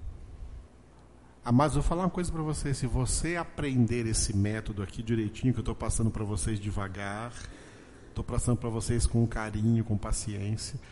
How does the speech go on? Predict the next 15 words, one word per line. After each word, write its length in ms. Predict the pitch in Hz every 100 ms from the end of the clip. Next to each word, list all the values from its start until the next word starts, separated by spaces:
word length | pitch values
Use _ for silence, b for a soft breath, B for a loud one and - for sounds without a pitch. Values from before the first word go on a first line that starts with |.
| B -
Se 120 | -
você 300 | 113 - -
aprender 640 | 185 - 180 170 123 107
e 60 | 101
colocar 440 | 131 123 110 110
em 100 | 107
prática, 680 | 95 113 127 - - - - - - - - - - - - - - B B B B -
você 220 | 113 - 123
vai 140 | 123
compreender 800 | - 147 147 131 120 117 117 120
mais 400 | 110 131 151 117
de 140 | 107
Bíblia 520 | 98 110 120 98 101
do 140 | 95 110
que, 440 | - 110 107 113